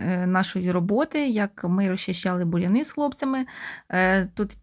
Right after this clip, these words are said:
перед тим я розказувала, як вони будуть робити це самі, але насправді дуже багато цих чагарників було, і я вже їх не змогла, е, самих покинути. Е, знаєте, в нас сьогодні такий перший день великої справи для нашої сім'ї.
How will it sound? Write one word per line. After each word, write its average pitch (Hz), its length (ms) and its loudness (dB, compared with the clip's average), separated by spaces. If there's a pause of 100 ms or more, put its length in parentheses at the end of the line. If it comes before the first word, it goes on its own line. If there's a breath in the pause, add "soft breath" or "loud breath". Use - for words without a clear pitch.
перед 190 240 0
тим 190 160 2
я 180 80 2
розказувала, 175 460 2
як 175 100 0
вони 175 160 2
будуть 170 220 0
робити 175 300 0
це 170 140 -4
самі, 208 280 0
але 202 160 2
насправді 196 540 2
дуже 185 260 -2
багато 175 600 -2
цих 175 200 -6
чагарників 180 600 0
було, 262 200 2
і 196 100 4
я 214 120 2
вже 185 160 0
їх 180 200 -2
не 180 100 2
змогла, 190 400 2 (640 loud breath)
е, 185 180 4
самих 202 400 2
покинути. 165 600 0 (1000 loud breath)
Е, 196 320 4
знаєте, 233 380 0
в 208 40 4
нас 247 200 4
сьогодні 233 360 2
такий 214 200 -2
перший 208 440 0
день 190 260 4
великої 185 440 2
справи 277 380 0
для 269 140 0
нашої 247 480 4
сім'ї. 226 640 2